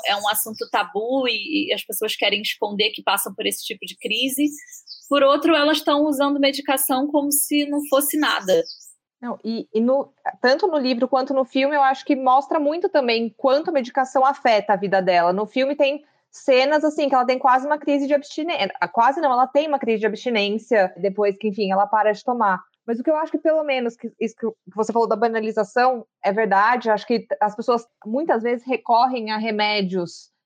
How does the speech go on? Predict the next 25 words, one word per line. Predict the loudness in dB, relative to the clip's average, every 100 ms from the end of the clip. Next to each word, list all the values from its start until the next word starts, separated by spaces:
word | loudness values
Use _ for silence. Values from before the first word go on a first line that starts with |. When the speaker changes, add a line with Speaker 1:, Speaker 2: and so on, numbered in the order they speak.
| _ _
Speaker 2:
de | -8 -4
forma, | 0 0 0 -2
em, | -4
como | -4 -4 -4
você | -4
falou, | -2 0 0
meio | -2 -2
banal, | 0 0 0 2 2
assim, | 0 0 -2
não, | 0 -2
não | 0 0
pe-, | 2 0
não | 0 -4 -4 -6
pensando, | -6 -4 -4 0 2 2 2
talvez, | 0 2 2 2 0 -2 _ _
enfim, | -10 -6
na | -4
gravidade, | -2 -2 -2 0 0 0 -2
em | -2
outras | -2 -2 -2
soluções | -4 -4 0 0 2 -2 -4 -12 _ -4
ou, | -2
ou | 0 0 0
alternativas | -2 -2 -4 -4 -4 0 -2 -2
também. | -4 -2 -4